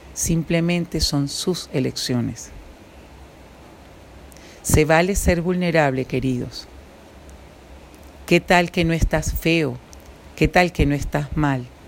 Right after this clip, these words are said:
¿Qué tal que te puedes sostener como el ser infinito y el respaldo infinito del universo que tú tienes? Porque tú tienes un superpoder. Eres un ser vulnerable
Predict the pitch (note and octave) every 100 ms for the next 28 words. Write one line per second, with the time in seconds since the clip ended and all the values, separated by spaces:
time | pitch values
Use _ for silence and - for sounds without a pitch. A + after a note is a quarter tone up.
0 | - - - - - - - F3 - G3+
1 | G3 A3 G#3 F#3 E3 D#3+ F3 - F3 -
2 | D3+ C#3 E3 D#3+ - C#3+ C#3 - E3+ E3
3 | F3+ - D3 F3 E3 C#3+ C#3 C3 B2+ -
4 | D3 D3+ F3 E3+ D3+ D#3 E3+ C#3+ C#3 C#3
5 | C#3+ D3 D#3+ - C#3+ - - - - D#3
6 | D3+ D3+ D#3+ D#3 C#3+ C3 - - - -
7 | - - - - D#3+ - D#3 F3 D#3+ F3+
8 | E3 - - - F3+ D#3+ - E3+ D#3+ C3+
9 | - C#3 C#3 C3+ - - - - D#3+ D3+
10 | C#3+ D#3 - E3 D3 D3+ D3+ C#3+ C#3+ D#3+
11 | F#3